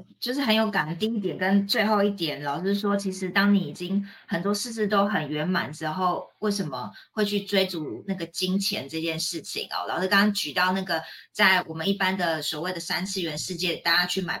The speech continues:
保险的那个概念哦，其实人都会有一种不安感，会觉得说，“哎，我，我，我要，呃，做什么去以防什么万一这样子。”可是如果我们一直都校准，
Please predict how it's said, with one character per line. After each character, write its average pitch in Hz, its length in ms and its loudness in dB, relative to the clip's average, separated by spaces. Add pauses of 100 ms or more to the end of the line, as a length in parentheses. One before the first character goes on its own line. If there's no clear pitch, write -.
保 131 200 2
险 - 260 4
的 - 80 -10
那 165 140 -6
个 151 80 -8
概 151 320 2
念 160 200 -4
哦， 143 120 -4
其 170 120 -6
实 185 240 2 (200)
人 170 260 4
都 196 160 6
会 202 180 4
有 165 160 0
一 190 80 2
种 160 400 -4 (360)
不 247 140 0
安 247 340 6
感， 196 340 2
会 214 180 0
觉 190 200 -2
得 170 160 -2
说 196 300 2 (120)
，“哎， 220 120 2 (140)
我， 165 360 -2
我， 156 140 -4 (120)
我 165 160 -6
要， 190 420 2 (440)
呃， 180 140 -8
做 226 240 -2
什 147 260 -4
么 113 220 -6
去 220 260 -4
以 190 160 2
防 180 240 0
什 185 80 -2
么 151 140 -4
万 196 340 6
一 175 160 -6
这 165 100 -4
样 143 220 -6
子。” - 180 -18 (300)
可 233 100 -6
是 302 140 4
如 277 140 -2
果 240 120 0
我 175 120 0
们 165 180 -4
一 262 60 -4
直 170 160 -8
都 202 200 0
校 208 300 2
准， - 180 -10